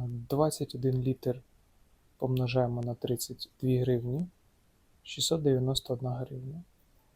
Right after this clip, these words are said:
І якщо відняти шістсот дев'яносто одну гривню від дві вісімсот, чистими ми сьогодні заробили дві сто дев'ять. Працював я сьогодні десять годин, з них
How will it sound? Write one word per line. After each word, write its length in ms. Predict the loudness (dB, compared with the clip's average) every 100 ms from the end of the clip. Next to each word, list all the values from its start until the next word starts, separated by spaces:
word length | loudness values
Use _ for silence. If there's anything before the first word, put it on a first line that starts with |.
| _ _
І 60 | 2
якщо 340 | 2 0 2
відняти 440 | 2 2 0 -2
шістсот 320 | -6 -2 0 4
дев'яносто 480 | 4 4 2 0
одну 140 | 0 0
гривню 360 | 0 0 -2
від 200 | -2 -4
дві 220 | 0 0 2
вісімсот, 580 | 0 0 0 2 0 -2
чистими 560 | -4 0 2 2 0 0
ми 180 | 0
сьогодні 520 | -2 -2 0 0 -2 -4
заробили 600 | -4 -4 2 4 4 0 -8 _ _ _ _
дві 500 | -4 0 4 2 0
сто 440 | 0 -2 0 -2 -2 -8 -2
дев'ять. 540 | -2 -2 -8 -14 -12
Працював 560 | -6 -4 -2 0 0 -2
я 60 |
сьогодні 540 | -6 -6 -2 -2 -4 -10 -16 -8
десять 420 | 0 0 0 -4
годин, 540 | -2 -2 0 0 0 -4 -10 _ _ _ _
з 160 | -4 -2
них 460 | 0 0 -2 -6